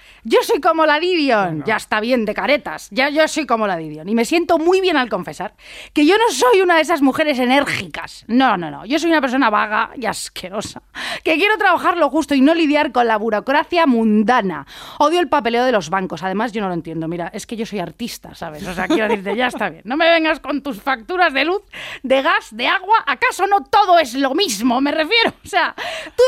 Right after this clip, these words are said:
Speaker 1: distingues entre la luz, el agua, el gas, la electricidad, la
Speaker 2: En
Speaker 1: calefacción.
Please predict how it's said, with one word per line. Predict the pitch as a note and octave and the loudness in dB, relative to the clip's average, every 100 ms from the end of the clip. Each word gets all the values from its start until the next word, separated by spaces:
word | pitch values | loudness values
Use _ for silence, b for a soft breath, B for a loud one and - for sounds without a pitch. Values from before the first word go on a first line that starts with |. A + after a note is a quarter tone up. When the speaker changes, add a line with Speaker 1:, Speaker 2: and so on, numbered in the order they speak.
| C5+ | 4
Speaker 1:
distingues | B3+ G#4 A#4 G4+ E4 | 0 0 2 2 2
entre | D#4 D#4+ D4 | 0 -2 0
la | C#4 | 0
luz, | E4 B3+ | 0 0
el | B3+ C#4+ | -2 -2
agua, | D#4 C4+ C4+ | -2 0 0
el | A#3 | 2
gas, | D#4 C#4 | 0 0
la | A#3 B3 | -2 -2
electricidad, | A#3 - - A3 - F#3+ D3+ | -2 -8 -10 -10 -8 -10 -10
la | D#3+ D#3 | -12 -10
Speaker 2:
En | |
Speaker 1:
calefacción. | - F3 D#3+ - - - _ - F3+ E3+ D#3+ | -6 -6 -8 -14 -16 -20 _ -20 -18 -18 -20